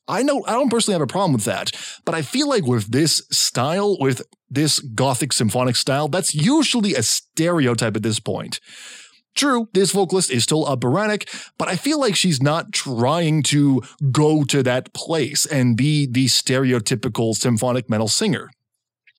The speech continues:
So it's not bad to have a super high soprano. I'm just saying here it's a nice change of pace. And given that it is an E P, it's three songs total.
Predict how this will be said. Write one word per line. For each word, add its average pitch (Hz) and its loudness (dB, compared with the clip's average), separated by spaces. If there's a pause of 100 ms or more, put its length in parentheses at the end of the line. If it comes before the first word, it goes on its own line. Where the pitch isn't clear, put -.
(160)
So 151 0 (240)
it's 302 -2
not 269 0
bad 165 0 (200)
to 143 0
have 127 0
a 117 2
super 117 0
high 107 -2
soprano. 214 0 (600)
I'm 381 -2
just 359 0
saying 294 2
here 247 2
it's 226 0
a - 0
nice 196 2
change 160 0
of 123 -4
pace. - -2 (720)
And 175 2 (260)
given 226 0
that 247 0
it 160 2
is 226 0
an 160 2
E 127 2
P, 120 -2
it's 123 -2 (140)
three 156 0
songs 170 0
total. 185 0